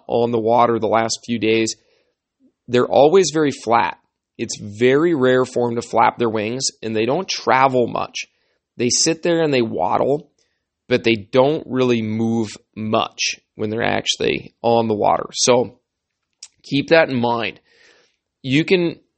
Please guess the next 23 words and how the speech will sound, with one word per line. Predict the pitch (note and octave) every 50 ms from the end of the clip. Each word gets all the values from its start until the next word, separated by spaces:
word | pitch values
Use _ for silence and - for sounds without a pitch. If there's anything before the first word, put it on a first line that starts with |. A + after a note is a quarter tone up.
| _ _
you | F4+ A3+ B2 B2+
know, | A#2+ B2
when | B2 A#2+
fish | A2+ - - F3 F#3 - - G3
are | F3
aggressive, | C#3+ G#2+ A2 A2+ A#2+ B2 B2+ - - C3+ C3+ B2+ A#2+ A2
they'll | A2 C3+ D3+ D#3
bite | A#2+ A2 B2 A#2+ B2 B2+ B2+
a |
chubby | B2 - - B2 B2 A#2 B2 A#2+
Chernobyl | A2+ - B2+ A#2+ A#2 A#2 A#2 A2+ A#2 A2+ -
type | - A#2+ A#2 G#2+ - -
fly, | - G#2+ G#2 G#2+ G#2+ A2 B2 B2+ B2+ _ _ _ _ _ -
you | A2+
know, | A2+ A#2 A2+
in, | F#2 A2 A#2 A2 A2+ A2+ A2+ A2
like, | G2 G#2 - A2+
a |
number | A2 A#2 A2+ A2 A2 G2+
ten | - - A#2+ A2+ A2+ A2+ A2+ A2
or | G#2
twelve. | - - - A#2 A2+ A2+ A2 A2+ A2+ A2+ - - _ _ _ _ _ _ _ _ _ _ _ _ _ _ -
Uh, | - A#2 A#2 A2+ A2 G#2 G2+